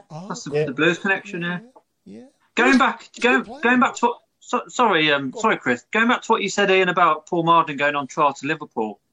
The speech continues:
Speaker 2: I read at the time that Mark Cooper went as well. Was that true?
Speaker 3: Do you know, I can't remember. It, it may well have done. I mean, c-, you bear in mind, like, uh, people were surprised at the time, thinking, "Oh, Marden going to Liverpool," but Terry was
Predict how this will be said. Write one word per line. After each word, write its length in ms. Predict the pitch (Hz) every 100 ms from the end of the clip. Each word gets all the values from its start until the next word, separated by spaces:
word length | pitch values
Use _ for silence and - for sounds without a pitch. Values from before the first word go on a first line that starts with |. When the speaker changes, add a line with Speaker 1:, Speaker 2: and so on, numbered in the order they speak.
| _ - -
Speaker 2:
I 60 |
read 200 | 165 233
at 80 | 247
the 80 | 196
time 420 | - 214 147 120
that 100 | 151 _
Mark 280 | 175 180 151
Cooper 260 | 175 196 226
went 200 | 208 202
as 80 | 147
well. 180 | 151 196
Was 120 | 208
that 140 | 208
true? 300 | - 240 104 - _ _ _ _ _ _ _ _ _ _ _ _
Speaker 3:
Do 100 | -
you 60 | 160
know, 280 | 190 170 139
I 60 | -
can't 240 | 160 165
remember. 540 | 147 139 147 151 147 - _ _ -
It, 100 | 156 156
it 100 | 151
may 340 | 165 185 196
well 180 | 165 151
have 100 | 117
done. 160 | 131
I 20 | 151
mean, 180 | 156
c-, 220 | 151 175 170
you 80 | 175
bear 160 | 156 190
in 80 |
mind, 180 | 156 151
like, 180 | 160 156 - _ _ _ _ _ _ _ _ _ _ -
uh, 80 | 147 _
people 200 | 196 190
were 80 | 185
surprised 500 | 165 151 - 180 180
at 60 | 156
the 60 | 139
time, 280 | 170 165
thinking, 180 | 156 151
"Oh, 80 | 151
Marden 440 | 143 160 160 147
going 220 | 131 151 151
to 80 |
Liverpool," 460 | 165 160 - 135 127
but 200 | 143 -
Terry 320 | - 180 170
was 220 | 160 147